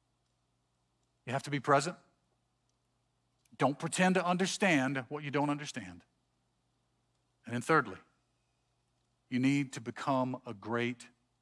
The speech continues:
friend. Let me give you three ways to be a great friend to someone who's struggling. Number one, listen. Listen.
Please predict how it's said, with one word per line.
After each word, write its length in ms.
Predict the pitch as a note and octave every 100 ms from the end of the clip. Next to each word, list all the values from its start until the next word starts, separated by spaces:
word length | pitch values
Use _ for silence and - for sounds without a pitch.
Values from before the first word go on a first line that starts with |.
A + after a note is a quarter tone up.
| -
friend. 560 | - G#2 F2 E2 E2 - _ _ _ _ _ _ _ _ _ _ _ _ _ _ _
Let 20 | C3+
me 60 |
give 60 | B2
you 40 | C3+
three 240 | C#3+ D3+
ways 380 | D#3+ A#2 F#2+ -
to 100 | A#2
be 140 | A2+
a 20 |
great 240 | A2 A#2+ B2+
friend 220 | C#3 A#2
to 60 | -
someone 320 | C3 A#2+ A2+
who's 160 | A#2+ -
struggling. 420 | B2 G#2+ G2 F2+ _ _ _ _ _ _ _ _ _ _ _ _ _ -
Number 180 | B2+ A#2
one, 380 | B2+ D3 E3 D#3+ _ _ _ _ _
listen. 420 | A#2 A#2 - F2+ E2+ _ _ _ _ _ _ _ _ _ _ _ _ _ _ _ _ _ _ _ _
Listen. 460 | G2 F#2 E2+ -